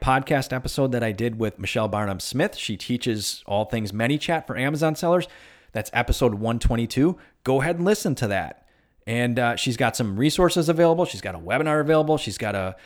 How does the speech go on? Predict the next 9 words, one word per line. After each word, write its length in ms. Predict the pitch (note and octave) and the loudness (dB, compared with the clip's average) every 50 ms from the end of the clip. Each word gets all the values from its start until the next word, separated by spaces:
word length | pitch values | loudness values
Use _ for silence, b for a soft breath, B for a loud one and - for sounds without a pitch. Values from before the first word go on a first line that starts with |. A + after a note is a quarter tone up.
| B B B B - | B B B B -12
a 300 | - - G2 G2 F#2+ F#2+ | -8 -4 -4 -4 -4 -4
free 280 | - - - C3+ B2 | -6 -2 0 2 2
ManyChat 420 | A2+ A#2+ C#3 D3+ D3 - E3+ D3 - | 2 2 0 0 0 0 0 0 0
sequence 340 | - E3+ D#3+ - D#3 C#3 D3+ | 0 -2 0 0 -2 -2 0
available 300 | C3+ D3 D3+ D3 D3 C#3+ | 2 2 2 4 2 0
that 120 | C3+ A#2+ | -2 -2
you 100 | A2 A#2+ | -6 -6
can 140 | - B2 A2+ | -6 -6 -4
use 560 | A2 A#2+ C3+ D3+ F3+ G#3 C3 - - - - | 0 2 4 4 4 2 0 -2 -4 -8 -10